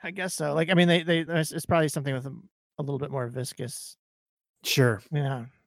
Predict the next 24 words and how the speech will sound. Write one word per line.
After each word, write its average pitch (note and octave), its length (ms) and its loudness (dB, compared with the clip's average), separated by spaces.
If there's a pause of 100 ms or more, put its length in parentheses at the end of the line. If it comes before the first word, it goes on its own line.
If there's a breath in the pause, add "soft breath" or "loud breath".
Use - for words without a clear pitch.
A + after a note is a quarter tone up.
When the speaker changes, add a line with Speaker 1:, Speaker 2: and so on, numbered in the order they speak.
(100)
Speaker 1:
And, D3+ 240 4
uh, C3 460 6 (640)
it D3 100 2
didn't G#3+ 300 6
look F3+ 120 2 (100)
good. D#3 280 0
That E3 140 2
did F3 120 0
not D3+ 220 0
look D3+ 160 -6
good. - 260 -8 (140)
Speaker 2:
<laughs> - 180 -2 (640 loud breath)
I C#3 200 6
remember D3 640 2 (180)
I B2+ 220 6
found C3 440 2
this A2+ 200 -2
concept A2 1000 -6 (220)
as A2+ 160 -2
a G#2 60 -4
child G2+ 440 -2 (220)
absolutely B2 520 4
horrifying. G2+ 340 0 (200)
Speaker 1:
Yeah. - 40 -14